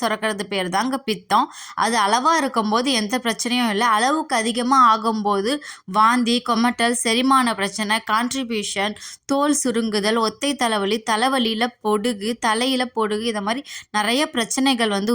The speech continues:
உருவாக்குங்க. அப்படி பித்தம் எனக்கு இருக்கு அப்படின்றத எப்படி தெரிஞ்சுக்கணும்னா, கை, கால், உதடுகள் எல்லாம் வெடிப்பு வரும். அதுலயும் தெரிஞ்சுக்கலாம். பசி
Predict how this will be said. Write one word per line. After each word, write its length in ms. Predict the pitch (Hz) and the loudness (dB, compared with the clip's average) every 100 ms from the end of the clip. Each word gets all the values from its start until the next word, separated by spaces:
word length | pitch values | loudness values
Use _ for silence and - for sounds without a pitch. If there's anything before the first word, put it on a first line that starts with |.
| 220 | 0
உருவாக்குங்க. 580 | 214 233 285 185 175 175 247 - - | 2 2 2 -2 0 -2 -2 -4 -8
அப்படி 300 | - 214 214 - | -6 -2 -4 -4
பித்தம் 300 | 233 320 320 | -4 0 2
எனக்கு 240 | 262 - 233 | 0 0 -4
இருக்கு 300 | 226 240 254 190 | -4 -2 -2 0
அப்படின்றத 480 | 196 277 262 240 240 | 0 0 0 0 -2
எப்படி 180 | 202 277 | 0 -2
தெரிஞ்சுக்கணும்னா, 680 | 247 214 196 196 190 214 240 | -2 -4 -4 -4 -2 -2 -2
கை, 180 | 233 240 277 | -2 -2 -2
கால், 320 | - 247 247 220 | -2 -2 0 -2
உதடுகள் 440 | 247 277 247 214 | 0 0 0 0
எல்லாம் 240 | 196 233 214 | 0 0 0
வெடிப்பு 280 | 202 233 247 214 | -2 0 0 2
வரும். 240 | 185 254 - - - 208 | 2 -2 -6 -14 -2 0
அதுலயும் 380 | 214 262 294 262 | 0 2 2 0
தெரிஞ்சுக்கலாம். 580 | 226 220 220 208 262 - | -4 -2 -2 0 0 0
பசி 260 | 220 - | -2 0